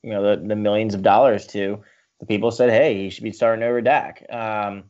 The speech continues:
now, I mean, obviously, I'm, I'm stretching when I say that now, but, like, that's good for Dallas. I mean, it's gonna keep the ball rolling. It, it makes the N F C East that much more fun.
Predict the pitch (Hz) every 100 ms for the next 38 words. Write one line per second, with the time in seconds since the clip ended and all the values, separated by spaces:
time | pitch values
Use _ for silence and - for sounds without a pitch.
0 | _ 113 98 92 98 95 92 - 101 95
1 | 92 - 101 - 117 - 98 95 113 139
2 | 101 98 98 110 110 117 117 - _ _
3 | _ _ _ _ _ - 240 269 262 147
4 | 123 101 92 117 117 117 110 139 127 -
5 | 143 120 131 110 113 110 135 143 113 120
6 | 143 139 143 - 123 135 117 123 120 143
7 | 120 107 104 110 110 - - 107 113 131
8 | 127 117 117 127 170